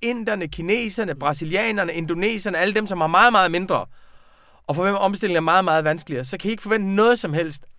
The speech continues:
af dem. Og konsekvensen af, at de ikke gør det, vil være ret store, også for næste generationer af, af nordmænd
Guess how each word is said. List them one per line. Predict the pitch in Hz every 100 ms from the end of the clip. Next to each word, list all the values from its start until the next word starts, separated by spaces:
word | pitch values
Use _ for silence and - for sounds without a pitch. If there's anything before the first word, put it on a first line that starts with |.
| _ _ -
af | 175 151
dem. | 160 160 147 - - - - - - - _
Og | - 151
konsekvensen | 180 156 180 226 214
af, |
at | 196 151
de | 220
ikke | 208 202
gør | 175 185
det, |
vil | 160 147
være | 139
ret | 135 170
store, | - 156 175
også | 151 156
for | 156
næste | 147 165 -
generationer | 143 131 123 160 143
af, | 123 120 113 104 98 95 -
af | 117
nordmænd | 143 160 151